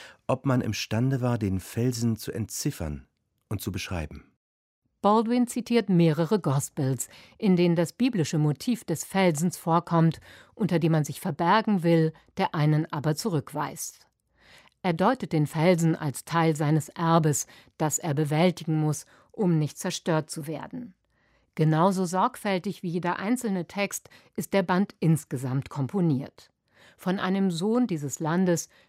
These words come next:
Speaker 2: besteht aus drei Teilen. In der ersten und zweiten Abteilung sind je drei Essays versammelt, in der dritten vier.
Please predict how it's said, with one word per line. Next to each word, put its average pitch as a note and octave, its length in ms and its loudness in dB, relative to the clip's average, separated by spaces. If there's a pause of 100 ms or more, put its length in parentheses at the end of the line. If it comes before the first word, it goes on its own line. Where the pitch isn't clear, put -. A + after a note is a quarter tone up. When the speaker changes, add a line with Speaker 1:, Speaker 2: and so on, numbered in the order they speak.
Speaker 2:
besteht G#3 320 -2
aus E3 160 0
drei D3+ 240 -2
Teilen. - 580 -8 (460)
In E3 120 2
der D3+ 140 -2
ersten F#3+ 320 -2
und D#3 180 -8
zweiten G#3 340 -2
Abteilung F3 580 -2
sind E3+ 260 -4
je F3+ 140 2
drei F3 320 2
Essays D3+ 400 -6
versammelt, F3 500 0
in G3 160 -2
der F3+ 140 0
dritten F3+ 400 -4
vier. D#3 480 -10